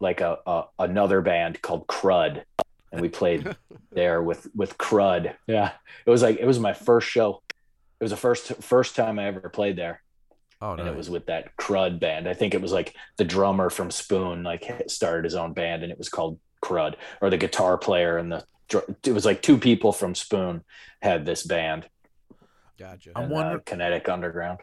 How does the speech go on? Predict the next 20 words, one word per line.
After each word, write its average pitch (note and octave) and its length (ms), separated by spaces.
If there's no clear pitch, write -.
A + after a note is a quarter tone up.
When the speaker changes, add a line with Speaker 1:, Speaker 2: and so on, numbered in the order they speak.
Speaker 3:
I'm C3+ 120
wondering D#3+ 480
if C3 260
those A#2 240
large A2 400
windows F#2+ 920
<clears throat> - 60
that A2 180
you G#2+ 80
could G#2 160
see G#2+ 220
outside, G2 680
uh, F#2 400
had G#2 220
an F#2 120
effect F2+ 400
on F2 200
the E2 380
acoustics E2+ 580
then, C#2 220